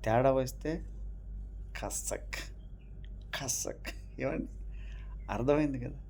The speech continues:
పైకి చాలా సెంటు కొట్టుకొని పైకి వేషాలు చాలా అద్భుతంగా ఉంటారు, లోపల మాత్రము హృదయంలో ఎముకలు కుళ్ళినటువంటి శరీరం లోపల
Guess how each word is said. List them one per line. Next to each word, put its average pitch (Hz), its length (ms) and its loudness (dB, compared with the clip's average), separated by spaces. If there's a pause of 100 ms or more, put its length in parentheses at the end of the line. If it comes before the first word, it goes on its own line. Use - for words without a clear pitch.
(200)
పైకి 120 520 2 (680)
చాలా 107 420 2
సెంటు - 440 -2
కొట్టుకొని 117 720 0 (100)
పైకి 120 420 0
వేషాలు 117 680 2 (160)
చాలా 107 200 4
అద్భుతంగా 117 720 0
ఉంటారు, - 440 -4 (880)
లోపల 170 460 6
మాత్రము 139 800 4
హృదయంలో 117 840 0 (1600)
ఎముకలు 135 880 4 (420)
కుళ్ళినటువంటి 147 1300 6 (320)
శరీరం 139 640 4
లోపల 139 460 2